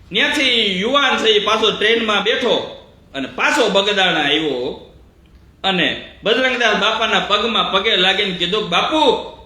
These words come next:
મેં તમને વચન દીધું તું કે હું પાપ નહીં કરું, બાપુ, મેં તમને વચન દીધું તું કે હું ખૂન નહીં કરું, પણ બાપુ, મારાથી બે ખૂન વધારાના થઈ ગયા છે."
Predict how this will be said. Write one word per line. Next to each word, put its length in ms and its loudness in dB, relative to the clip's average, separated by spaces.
મેં 240 0
તમને 300 2
વચન 460 2
દીધું 300 0
તું 140 -2
કે 60 -2
હું 260 -2
પાપ 300 0
નહીં 300 0
કરું, 560 0
બાપુ, 300 0
મેં 260 0
તમને 300 2
વચન 440 0
દીધું 320 -2
તું 160 -4
કે 80 -2
હું 280 0
ખૂન 400 4
નહીં 260 0
કરું, 540 2
પણ 160 -2
બાપુ, 260 0
મારાથી 540 2
બે 200 -2
ખૂન 440 2
વધારાના 600 2
થઈ 240 0
ગયા 300 0
છે." 220 -12